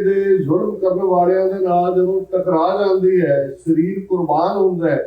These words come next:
ਤੇ ਉਹ ਅਕਾਲ ਪੁਰਖ ਦੀ ਦਰਗਾਹ ਦੇ ਵਿੱਚ ਗਵਾਹੀ ਹੁੰਦੀ ਹੈ ਕਿ ਜਿਸ ਧਰਤੀ ਦੇ ਖਿੱਤੇ ਚੋਂ ਇਹ ਰੂਹ ਆਈ ਹੈ, ਉਹ ਇੰਨਾ ਭ੍ਰਿਸ਼ਟਿਆ ਜਾ ਚੁੱਕਾ ਹੈ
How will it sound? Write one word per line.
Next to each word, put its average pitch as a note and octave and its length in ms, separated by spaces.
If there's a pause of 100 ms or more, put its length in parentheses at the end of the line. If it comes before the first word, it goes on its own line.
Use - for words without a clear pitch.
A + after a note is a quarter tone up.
(480)
ਤੇ G3+ 80
ਉਹ G#3+ 560
ਅਕਾਲ F3 360
ਪੁਰਖ F#3+ 420
ਦੀ G#3+ 120
ਦਰਗਾਹ F#3 580
ਦੇ G#3 60
ਵਿੱਚ G3+ 240 (120)
ਗਵਾਹੀ F3+ 360
ਹੁੰਦੀ G3 460
ਹੈ B2+ 100 (540)
ਕਿ F#3+ 200
ਜਿਸ - 220 (100)
ਧਰਤੀ - 420
ਦੇ G#3 120
ਖਿੱਤੇ G3+ 480
ਚੋਂ G3+ 240
ਇਹ G3 120
ਰੂਹ F3+ 300
ਆਈ G3 340
ਹੈ, F3 140
ਉਹ G3 260
ਇੰਨਾ F#3+ 300
ਭ੍ਰਿਸ਼ਟਿਆ F#3 680
ਜਾ F3 260
ਚੁੱਕਾ - 280
ਹੈ - 240